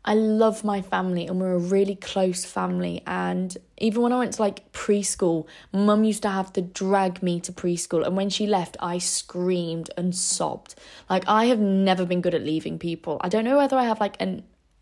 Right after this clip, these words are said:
attachment issue. It's not as big as an issue, but I just really struggle with that side of things. I really struggle with leaving people, and it makes me feel really anxious. And I don't know whether it's the thought of being on my own, or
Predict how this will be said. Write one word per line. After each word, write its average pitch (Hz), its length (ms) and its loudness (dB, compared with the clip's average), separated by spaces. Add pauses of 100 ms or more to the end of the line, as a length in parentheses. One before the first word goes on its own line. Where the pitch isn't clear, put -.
(220)
attachment - 880 -6 (220)
issue. 196 540 -2 (380)
It's 214 320 4
not 220 160 2
as 180 60 0
big 180 220 -2
as 175 60 -6
an 160 120 -6
issue, 160 380 -4
but - 460 -4 (220)
I - 80 -2
just 196 220 0
really 196 200 4
struggle 180 460 4
with 180 220 2
that - 240 -2 (200)
side 190 340 2
of 180 80 -2
things. 175 220 -2
I 175 40 0
really 180 220 -2
struggle 180 360 2
with 170 240 0 (380)
leaving 190 360 2
people, 180 360 -2
and 175 80 -2
it 170 80 -4
makes 185 240 -4
me 185 60 -6
feel 180 160 -2
really 180 300 -2
anxious. 185 500 -6
And 196 80 -4
I 196 80 0
don't 208 280 0
know 196 140 0
whether 196 240 2
it's - 120 -4
the 190 100 -8
thought 190 260 -2
of 185 140 -8
being 180 220 0
on 175 80 -2
my 180 180 -2
own, 214 340 0
or 190 360 -4